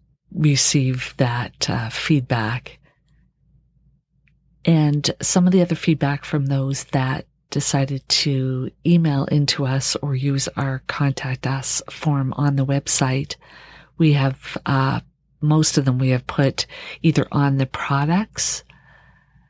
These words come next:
or our review section on the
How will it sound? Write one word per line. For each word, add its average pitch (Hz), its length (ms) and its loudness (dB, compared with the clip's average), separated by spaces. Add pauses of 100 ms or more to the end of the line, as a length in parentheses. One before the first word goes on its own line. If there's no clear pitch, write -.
(440)
or 135 560 0
our 131 200 -2
review 139 520 2
section 127 800 -2 (120)
on 127 300 0
the 123 420 -2